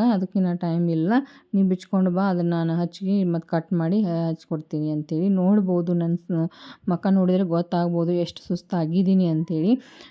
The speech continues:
ಈ ಟೈಮ್‌ದಾಗ ನಮ್ ತಲೆ ಬಾಚ್ಕೊಳ್ಳೋಕ್ಕೂ ಟೈಮ್ ಇರೋದಿಲ್ಲ. ಹಂಗೆ ಹೆಂಗ್ ಇರ್ತೀವಿ ಹಂಗೆ ಇರ್ತೀವಿ. ಯಾಕಂತಂದ್ರೆ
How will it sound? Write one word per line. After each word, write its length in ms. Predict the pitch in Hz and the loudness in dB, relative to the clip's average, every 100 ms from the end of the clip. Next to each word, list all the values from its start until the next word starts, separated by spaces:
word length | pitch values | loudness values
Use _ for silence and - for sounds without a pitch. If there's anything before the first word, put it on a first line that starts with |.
| - | -6
ಈ 180 | 202 208 | 0 0
ಟೈಮ್‌ದಾಗ 420 | 214 190 202 196 | 0 0 2 0
ನಮ್ 200 | 180 180 | -2 -4
ತಲೆ 260 | - 175 190 | -2 -2 0
ಬಾಚ್ಕೊಳ್ಳೋಕ್ಕೂ 680 | 185 175 - 196 196 - | 0 -2 0 0 0 0
ಟೈಮ್ 340 | 214 214 190 190 | 0 2 2 4
ಇರೋದಿಲ್ಲ. 380 | 180 175 175 175 | 2 2 0 0
ಹಂಗೆ 320 | 180 180 180 | 0 0 2
ಹೆಂಗ್ 300 | 190 175 196 | 2 2 4
ಇರ್ತೀವಿ 320 | 190 175 185 | 2 0 -2
ಹಂಗೆ 220 | 185 175 185 | 0 2 2
ಇರ್ತೀವಿ. 440 | 175 - 165 208 | 0 -2 0 2
ಯಾಕಂತಂದ್ರೆ 1000 | 208 - 196 185 190 185 202 262 - - | 0 0 0 0 0 2 0 -2 -8 -20